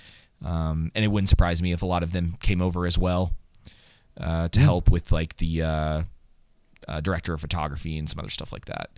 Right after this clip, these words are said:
Speaker 1: to try
Speaker 2: Right.
Speaker 1: to get, like, a specific look. Um, yeah, I mean, hey, maybe it'll actually be good.
Speaker 2: We'll find out.
Speaker 1: I just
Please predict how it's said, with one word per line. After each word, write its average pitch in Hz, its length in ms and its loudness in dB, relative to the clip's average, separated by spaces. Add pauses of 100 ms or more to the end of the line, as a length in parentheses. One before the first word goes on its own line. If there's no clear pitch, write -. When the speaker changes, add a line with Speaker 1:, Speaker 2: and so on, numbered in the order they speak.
(280)
Speaker 1:
to - 100 -4
try - 140 2
Speaker 2:
Right. 78 120 2
Speaker 1:
to 82 60 -2
get, 82 100 -6
like, 82 320 -6
a 85 140 -2
specific - 560 0
look. 76 380 -6 (800)
Um, 90 560 2 (580)
yeah, - 260 4
I 156 80 4
mean, 170 300 6 (220)
hey, 123 400 4 (800)
maybe 123 800 6
it'll 139 180 8
actually 131 520 6
be 123 200 6
good. 95 440 2 (380)
Speaker 2:
We'll 95 260 8
find 185 280 6
out. 131 300 0 (500)
Speaker 1:
I 127 160 6
just 131 460 4